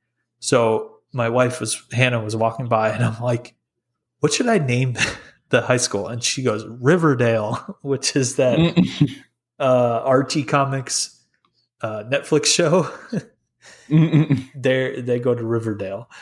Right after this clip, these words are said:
Speaker 1: So I was like, "Okay, I'll make it Riverdale." So I typed Riverdale in. And then it's like, "Where do you go to school?" Well, I love the Falcons, so I typed in Atlanta.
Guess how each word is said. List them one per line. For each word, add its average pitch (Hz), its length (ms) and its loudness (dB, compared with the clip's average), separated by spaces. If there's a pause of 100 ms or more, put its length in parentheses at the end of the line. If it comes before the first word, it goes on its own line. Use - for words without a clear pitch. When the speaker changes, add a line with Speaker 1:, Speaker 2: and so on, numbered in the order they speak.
(160)
Speaker 1:
So - 180 2
I 120 40 2
was 120 100 0
like, 110 140 4
"Okay, 147 540 2
I'll 131 320 0
make 127 160 -2
it - 80 0
Riverdale." 107 420 -2
So - 160 -6
I 120 60 -2
typed 160 280 -2
Riverdale 117 520 0
in. 113 200 -6 (1080)
And 131 220 2
then 139 240 2
it's 135 240 -4
like, 113 180 2 (580)
"Where 107 360 -4
do 123 80 -4
you 123 160 0
go 131 160 0
to 131 80 -2
school?" 151 360 2
Well, 113 280 2
I 123 80 0
love 135 200 0
the 139 80 2
Falcons, 135 460 0
so 104 300 0
I 113 120 2
typed 107 260 -2
in 113 240 -4 (360)
Atlanta. 135 500 0